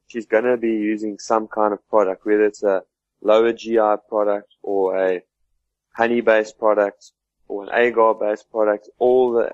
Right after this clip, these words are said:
all the athletes eventually get to the point where they, they either feel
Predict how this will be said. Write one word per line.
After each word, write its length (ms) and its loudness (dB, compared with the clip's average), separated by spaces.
all 320 4
the 120 0
athletes 520 -6
eventually 580 -10
get 340 -6
to 120 -14
the 80 -8
point 460 -2
where 140 -10
they, 260 0
they 400 4
either 280 -2
feel 440 0